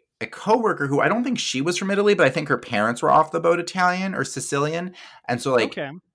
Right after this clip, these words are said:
Speaker 1: I'd gone to her house once for, around Christmas, and she, like, had a La Befana. Um, so the legend of La Befana in a nutshell, not a nutshell, I'm gonna tell you, it's a podcast, that's what you came here for,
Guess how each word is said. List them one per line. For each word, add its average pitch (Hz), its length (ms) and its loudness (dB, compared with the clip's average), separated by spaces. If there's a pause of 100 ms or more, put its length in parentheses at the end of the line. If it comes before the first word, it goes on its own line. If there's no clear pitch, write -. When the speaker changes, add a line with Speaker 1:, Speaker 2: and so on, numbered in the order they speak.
(100)
Speaker 1:
I'd 127 140 6
gone 120 200 4
to 110 80 2
her 110 180 2
house 101 320 0
once 101 240 0
for, - 100 -10
around 110 240 2
Christmas, 104 420 -6
and 101 120 -6
she, - 160 -4
like, 98 180 0
had 98 300 -2
a 107 60 2
La 101 200 2
Befana. 107 560 0 (460)
Um, 107 460 2 (120)
so 135 460 0 (340)
the 139 100 -2
legend 175 440 4
of 165 100 -2
La 143 180 6
Befana 123 480 0
in 113 140 -4
a 110 60 0
nutshell, 95 760 -2 (920)
not 151 200 4
a 156 40 2
nutshell, 101 340 2
I'm 113 100 2
gonna 131 160 0
tell 123 200 0
you, 95 120 0
it's 80 100 -12
a 85 60 -8
podcast, 101 540 -2
that's - 160 -20
what - 60 -16
you 104 80 -10
came 92 260 -10
here 87 120 -14
for, - 320 -8